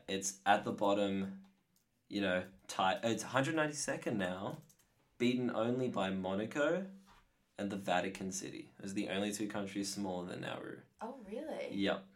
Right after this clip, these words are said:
Speaker 2: I mean, Vatican City is literally tiny. It's
Speaker 1: I mean,
Speaker 2: yeah.
Speaker 1: it's, yeah,
Speaker 2: It's
Speaker 1: it's
Speaker 2: a
Speaker 1: very
Speaker 2: city
Speaker 1: small.
Speaker 2: within a city,
Speaker 1: It's
Speaker 2: <laughs> so
Speaker 1: barely even a city. It's a, it's like a tourist attraction.
Speaker 2: Yeah, it is.
Speaker 1: It is cra-, that is,
Speaker 2: That
Speaker 1: I,
Speaker 2: is insane.
Speaker 1: as soon as I saw that, I went,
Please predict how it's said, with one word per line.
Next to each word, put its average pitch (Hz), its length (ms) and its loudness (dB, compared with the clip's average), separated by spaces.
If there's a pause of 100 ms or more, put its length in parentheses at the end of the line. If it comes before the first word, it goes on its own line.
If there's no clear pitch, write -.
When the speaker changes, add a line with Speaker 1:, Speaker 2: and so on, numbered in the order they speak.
Speaker 2:
I 165 80 -6
mean, 156 200 -8
Vatican 156 420 -4
City 147 440 -10
is - 240 -14
literally - 380 -12
tiny. - 500 -14
It's - 300 -16 (400)
Speaker 1:
I 104 80 6
mean, 107 200 6
Speaker 2:
yeah. 113 80 2
Speaker 1:
it's, - 320 -6
yeah, 98 260 -2 (120)
Speaker 2:
It's 139 220 0
Speaker 1:
it's 170 100 2
Speaker 2:
a - 40 4
Speaker 1:
very 180 120 4
Speaker 2:
city 165 140 2
Speaker 1:
small. 170 140 0
Speaker 2:
within 156 520 -2
a 156 80 -2
city, - 380 -8
Speaker 1:
It's 202 220 -4
Speaker 2:
<laughs> - 80 -4
so 175 80 0
Speaker 1:
barely 95 440 2
even 95 160 -2
a 92 80 -4
city. - 280 -6
It's 67 200 -10
a, - 60 -8 (100)
it's 107 160 -4 (100)
like - 180 -4
a - 40 -6
tourist - 400 -10
attraction. - 480 -12
Speaker 2:
Yeah, 107 200 -2
it - 160 -8 (140)
is. - 220 -14
Speaker 1:
It 104 140 -4
is 95 120 -2
cra-, 98 580 -6
that 107 140 2
is, 104 280 -4
Speaker 2:
That - 180 2
Speaker 1:
I, 180 60 -6
Speaker 2:
is 185 120 -6
insane. 160 360 -6
Speaker 1:
as - 180 2
soon 131 140 0
as 147 120 -2
I 151 60 -2
saw 98 320 -4
that, 127 240 -2
I - 80 -4
went, 90 220 -2